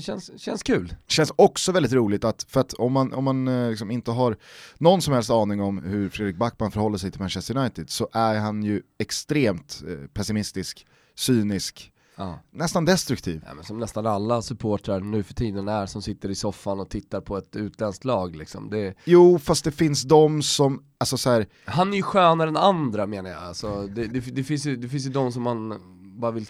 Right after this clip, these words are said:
Speaker 1: pissa på när man ser, liksom, så här, "Fan, här sitter du hemma i soffan i Sverige och, och är lite lustigt, eh, pessimistisk kring ditt fotbollslag i Italien." Så här,
Speaker 2: Mm.
Speaker 1: de, de, de orkar man inte riktigt med.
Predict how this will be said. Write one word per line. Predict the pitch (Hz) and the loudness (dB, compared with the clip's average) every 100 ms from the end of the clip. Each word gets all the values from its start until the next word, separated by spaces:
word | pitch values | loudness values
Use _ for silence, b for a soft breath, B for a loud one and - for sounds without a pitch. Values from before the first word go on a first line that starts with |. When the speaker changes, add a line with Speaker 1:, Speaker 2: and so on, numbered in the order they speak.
| _ | _
Speaker 1:
pissa | 165 147 - - 151 | -6 -4 -4 -4 -4
på | 131 87 | -6 -10
när | 90 | -10
man | 92 | -10
ser, | - 92 | -10 -10
liksom, | 90 98 | -10 -10
så | 101 | -10
här, | 95 | -6
"Fan, | 113 120 | -6 -6
här | |
sitter | 131 139 131 | -6 -8 -2
du | 120 143 127 | 2 4 4
hemma | 123 117 107 | 2 2 0
i | 107 | -2
soffan | 123 107 - 110 | -4 -6 -4 -4
i | 107 | -4
Sverige | - 127 127 120 110 104 B B | 0 4 4 4 0 -2 B B
och, | B - 117 113 107 b b b - - | B -2 4 4 4 b b b -16 -8
och | - 131 | 2 6
är | 127 | 6
lite | 127 123 120 | 4 0 -2
lustigt, | 135 151 - - - 135 123 - - | 4 4 4 -2 -4 -2 -2 -4 -2
eh, | 123 117 110 | 2 2 2
pessimistisk | 139 120 135 143 151 - - 110 - | -2 0 -2 -4 -4 -6 -6 -6 -6
kring | - 117 113 110 107 | -4 -4 -4 -4 -4
ditt | 107 - | -6 -8
fotbollslag | - 117 - 104 113 107 104 | -8 -8 -6 -6 0 0 0
i | 104 | -2
Italien." | 98 135 107 90 71 | 0 2 2 -2 -8
Så | - | -6
här, | 98 | -4
Speaker 2:
Mm. | 101 | -4
Speaker 1:
de, | 110 98 | -4 -4
de, | 113 107 | -6 -4
de | 113 110 | -4 -4
orkar | 101 101 | -6 -8
man | 92 | -10
inte | 87 | -12
riktigt | 90 87 | -12 -10
med. | 101 | -10